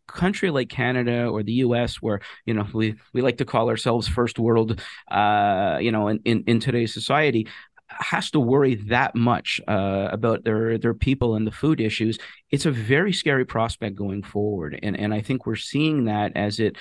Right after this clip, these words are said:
precipitates most thought processes, uh, in, in the marketplace today. And everybody you talk to is complaining about the prices. And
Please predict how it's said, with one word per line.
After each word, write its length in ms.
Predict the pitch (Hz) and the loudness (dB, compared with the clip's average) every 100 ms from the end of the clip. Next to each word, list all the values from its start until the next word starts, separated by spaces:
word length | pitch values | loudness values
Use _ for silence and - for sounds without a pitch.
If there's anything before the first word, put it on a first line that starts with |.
| - - | -16 -10
precipitates 680 | - 117 139 - - 120 110 | -6 0 0 0 0 0 0
most 560 | 117 113 123 147 - - - - - | 0 2 4 2 0 -10 -16 -6 -2
thought 300 | - 113 - | 2 2 2
processes, 840 | - 101 - 95 92 92 92 90 | 0 0 0 -4 -2 -4 -6 -6
uh, 500 | 87 82 95 90 90 - | -6 -4 -4 -4 -4 0
in, 180 | 117 | 0
in 180 | - 127 | 2 2
the 60 | 131 | 2
marketplace 580 | 127 127 160 - 151 - | 2 0 -2 -2 -4 -2
today. 300 | 127 175 - | -2 0 2
And 160 | 113 | 2
everybody 400 | 110 127 139 143 | 2 2 0 2
you 100 | 143 | 0
talk 320 | 143 160 - | 2 0 0
to 160 | - 92 | -2 -4
is 100 | 104 | -2
complaining 440 | - 101 110 120 | -4 -4 -2 -2
about 180 | 110 104 | 0 -2
the 80 | 104 | -2
prices. 400 | 120 120 - 92 | -2 -2 -2 -2
And 140 | 113 | -2